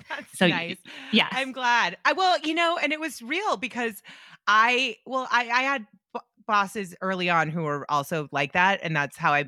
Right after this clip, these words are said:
Speaker 1: they, I modeled after them, which is great 'cause some people had real asshole bosses, especially back then, and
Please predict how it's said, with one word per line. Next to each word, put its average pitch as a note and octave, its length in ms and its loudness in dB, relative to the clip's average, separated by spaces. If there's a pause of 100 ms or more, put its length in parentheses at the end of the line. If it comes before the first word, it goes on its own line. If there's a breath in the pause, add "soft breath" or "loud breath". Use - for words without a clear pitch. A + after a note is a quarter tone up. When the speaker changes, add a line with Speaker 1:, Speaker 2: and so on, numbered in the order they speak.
Speaker 1:
they, D3+ 140 -2
I D#3 140 0
modeled C#3 340 -4
after D#3+ 220 2
them, G3 180 2
which F3+ 120 0
is D#3 120 -2
great E3 300 2
'cause E3+ 160 -2
some D#3+ 140 0
people D#3 200 -2
had C#3+ 200 0
real C#3+ 120 2
asshole C3 440 0
bosses, G#3 480 2
especially F#3 440 -2
back F3 240 2
then, F3+ 300 2
and D3+ 300 -4